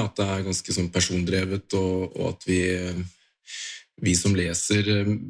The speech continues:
og bruker pressen også liksom, eh,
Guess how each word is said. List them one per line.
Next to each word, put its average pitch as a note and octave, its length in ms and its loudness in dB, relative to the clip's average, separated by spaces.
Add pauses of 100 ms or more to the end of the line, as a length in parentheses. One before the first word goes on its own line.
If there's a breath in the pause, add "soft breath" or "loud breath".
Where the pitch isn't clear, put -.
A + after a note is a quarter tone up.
(140)
og G#2 100 2
bruker A2 400 2
pressen F2+ 340 2
også G#2+ 380 2
liksom, G2+ 340 0 (140)
eh, G2 720 -2